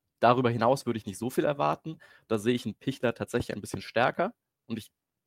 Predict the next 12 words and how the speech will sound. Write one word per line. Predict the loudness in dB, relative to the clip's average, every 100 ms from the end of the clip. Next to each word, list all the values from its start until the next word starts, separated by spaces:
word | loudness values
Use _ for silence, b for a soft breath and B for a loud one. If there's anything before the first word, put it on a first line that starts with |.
| _
bin | 0 0
aktuell | 0 -4 -2
auch | -2
so | -2
ein, | -2 -2 -6 _ _ _ _ _
ich, | _ -16
ich, | -16 -10
ich | -12
glaube, | 4 8 8 6
wir | 0
sehen | 0 0 0 -2 -2 -2
mehr | 0 4 6 6 2